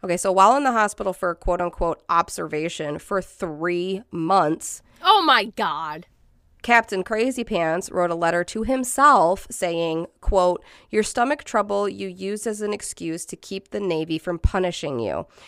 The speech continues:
Speaker 1: You are free of the Navy." He's fucking losing it. <gasps> He
Speaker 2: So,
Speaker 1: eventually
Speaker 2: but,
Speaker 1: went
Speaker 2: but from listening to that freaking podcast today, that's totally pulling all that shit into play.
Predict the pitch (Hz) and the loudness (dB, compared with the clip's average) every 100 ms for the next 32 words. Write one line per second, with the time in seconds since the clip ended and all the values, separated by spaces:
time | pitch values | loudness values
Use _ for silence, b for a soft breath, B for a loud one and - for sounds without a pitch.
0 | b 185 190 208 196 202 - 220 233 233 | b -8 -4 2 2 0 -6 -8 -4 -4
1 | 214 202 180 135 123 104 64 - _ _ | -4 -4 -2 -2 -2 -6 -10 -12 _ _
2 | _ 330 359 - 349 359 285 254 247 131 | _ -8 -8 -10 -10 -8 -6 -6 -6 -6
3 | 73 - _ _ _ B B 370 320 B | -8 -10 _ _ _ B B -18 -16 B
4 | - 330 220 233 294 285 294 262 311 359 | 0 2 4 4 4 2 0 4 6 6
5 | - 415 339 302 294 - 349 359 359 320 | 4 2 2 4 2 0 -4 -2 -4 -4
6 | 311 294 - 330 - 320 311 359 370 466 | -2 -2 -4 -12 -8 -6 0 2 2 2
7 | 415 294 277 - 240 233 226 254 233 - | 0 0 -2 -4 -2 2 4 4 2 -2
8 | - 269 277 294 - 302 311 294 302 320 | -2 0 0 -4 -6 -6 -2 -2 -2 -4
9 | - 339 311 302 - 415 440 254 262 | -6 -8 -6 -8 -10 -6 -4 -2 -4